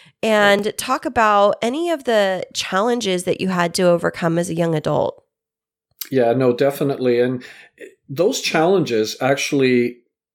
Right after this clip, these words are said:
Speaker 2: have carried me to who I am today. And oftentimes I share the, the, this quote that I live by,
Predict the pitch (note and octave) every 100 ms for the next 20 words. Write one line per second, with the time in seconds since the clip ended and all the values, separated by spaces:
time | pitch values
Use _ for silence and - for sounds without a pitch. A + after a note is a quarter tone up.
0 | _ - D3 C#3+ G3 B3+ A3 D3 B2+ C3
1 | C#3+ C3+ B2+ B2 B2 - A#2+ B2+ B2 A#2
2 | A#2+ - C3+ F3+ A#3+ A3 F3 C#3+ B2 -
3 | D#3+ C#3 A#2+ A#2+ A#2+ A#2+ B2 B2+ - C3+
4 | C#3 - - F3+ B3 D#3+ C#3 B2 A#2 -
5 | - - - _ _ C3 C#3+ G3 G3+ A2+
6 | A2